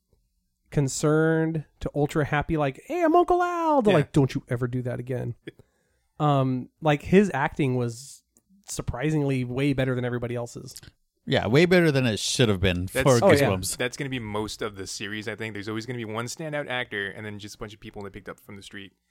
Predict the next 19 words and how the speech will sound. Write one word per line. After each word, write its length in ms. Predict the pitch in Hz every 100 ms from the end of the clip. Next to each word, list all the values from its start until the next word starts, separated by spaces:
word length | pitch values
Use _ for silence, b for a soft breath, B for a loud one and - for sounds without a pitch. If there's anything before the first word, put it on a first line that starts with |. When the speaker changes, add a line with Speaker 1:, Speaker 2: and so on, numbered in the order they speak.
| _ _ _ _ _ -
Speaker 2:
And, 220 | 107 98
uh, 140 | 92
they 100 | 98
had 60 | 135
to 60 | 120
use, 200 | 127 113
like, 220 | 104 - -
I, 140 | 123 -
I 100 | 117
think 140 | 135
there's 100 | 123
weird 240 | 107 110 101
laws 240 | 98 101
in 80 | 98
Canada 260 | 104 95 92
where 200 | 95 95
if 220 | 110 101
you 380 | 107 104 110 -
are 140 | 107